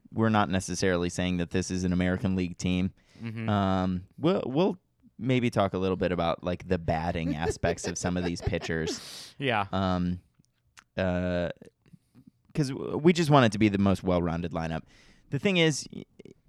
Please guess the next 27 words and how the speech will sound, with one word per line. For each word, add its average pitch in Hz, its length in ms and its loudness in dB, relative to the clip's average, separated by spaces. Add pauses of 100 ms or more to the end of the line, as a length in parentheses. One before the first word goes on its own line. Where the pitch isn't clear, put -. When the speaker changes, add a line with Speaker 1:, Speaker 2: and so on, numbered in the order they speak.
Speaker 1:
we'll, 151 380 4
we'll 190 180 6
treat 220 240 -2
it 208 160 4
as 131 160 4
if 135 140 6
it 123 60 6
is 117 160 4
a 113 80 6
National 104 460 4
League 104 180 0
team, 123 360 0 (1300)
um, 95 640 0 (240)
who 113 160 4
is 101 100 4
playing 110 360 2
an 95 80 2
American 92 520 0
League 87 240 -6 (220)
team. 62 360 -8
Speaker 2:
Yeah, 135 400 4
they're 127 160 0
playing, 165 400 -2
it's 131 240 -6
the 139 120 2
World 147 240 2
Series. 92 640 -6